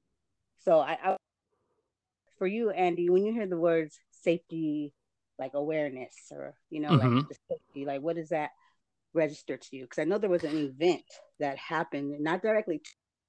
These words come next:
Speaker 2: Right.
Speaker 1: still happened and it brought some reality to you.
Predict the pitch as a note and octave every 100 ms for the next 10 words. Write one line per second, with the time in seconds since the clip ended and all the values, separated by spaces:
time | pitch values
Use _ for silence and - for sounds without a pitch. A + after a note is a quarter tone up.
0 | _ _ _ _ _ - C3+ D3+ F2+ -
1 | - F#3 E3 - - C#3+ - - F#3+ F3
2 | C#3+ B2+ C#3 C#3 C3+ - _ D#3 D3 -
3 | D#3+ C#3+ D#3+ D#3 C3+ B2+ - C3+